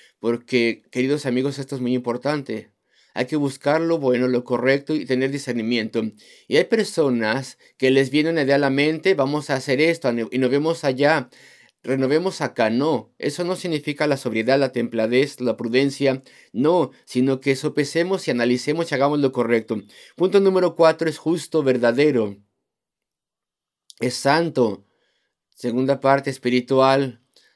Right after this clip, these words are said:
Un espíritu como el de Cristo. Y el sexto, dueño de sí mismo. Dueño de sí mismo, continente, autocontrado, lo opuesto a la ira, poder sobre uno mismo, disciplinado, controlado.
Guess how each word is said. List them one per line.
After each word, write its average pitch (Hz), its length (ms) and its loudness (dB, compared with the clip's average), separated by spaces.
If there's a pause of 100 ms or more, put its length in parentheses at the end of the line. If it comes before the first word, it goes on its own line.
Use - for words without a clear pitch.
(180)
Un 143 180 0
espíritu 165 440 0
como 139 180 0
el 131 60 0
de 135 160 2
Cristo. 165 360 -4
Y 151 120 0
el 123 80 0
sexto, 156 600 0
dueño 147 320 0
de 135 120 0
sí 131 180 -4
mismo. 131 560 -4 (640)
Dueño 170 340 2
de 185 140 4
sí 160 160 -4
mismo, 151 440 -2
continente, 139 640 0
autocontrado, 135 840 0 (160)
lo 143 180 6
opuesto 190 460 2
a 185 40 4
la 156 200 4
ira, 135 340 2 (220)
poder 135 380 6
sobre 165 200 0
uno 156 180 2
mismo, 139 360 0
disciplinado, 131 960 -2
controlado. 120 800 0